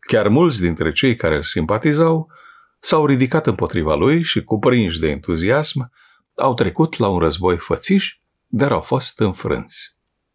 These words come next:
Și încheie citatul. După Hircanos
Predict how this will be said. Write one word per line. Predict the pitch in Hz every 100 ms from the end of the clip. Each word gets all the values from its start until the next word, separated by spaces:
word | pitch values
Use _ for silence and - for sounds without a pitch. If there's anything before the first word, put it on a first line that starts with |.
| _ -
Și | -
încheie | 160 139
citatul. | 120 117 - - - _ _ _ _ _ _ _ _ _ _ _ _ _ _ _ _ _ -
După | 92 113 139 185
Hircanos | 120 95 - 73 73 151 - - -